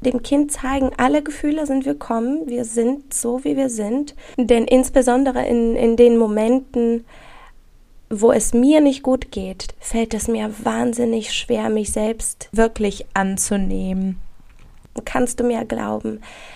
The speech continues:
da beschimpfe ich mich manchmal so dermaßen, dass ich, ich würde das keinem anderen Menschen sagen oder mit keinem anderen Menschen sprechen, so wie ich mit mir selber spreche in dem Moment.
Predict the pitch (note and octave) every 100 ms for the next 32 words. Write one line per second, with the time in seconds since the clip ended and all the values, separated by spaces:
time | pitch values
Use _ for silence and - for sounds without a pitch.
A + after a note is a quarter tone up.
0 | - - A3 A3 A3 - C4+ C4+ A3+ G#3+
1 | A3+ G#3+ A3 G#3+ G#3+ G3+ G3 A#3 B3+ A3
2 | G#3+ G3 F#3+ F#3+ - G#3+ A3+ G#3+ - G#3+
3 | - - A3+ - G#3 G3+ G3 G3+ - -
4 | B3 C#4+ C4+ C#4 C4+ A#3 A3 A3+ - A3+
5 | G3 G3 G3+ A3 - G3+ G3+ - G#3 G#3+
6 | - - A#3+ - A#3 A#3+ A#3+ G#3+ A3 -
7 | A3+ - G3+ - G#3 G#3+ G#3+ G#3+ A3+ -
8 | G#3 G3 F#3+ G3 G3 - - G3 - F#3
9 | F#3+ F#3+ F#3+ F#3+ F#3 G3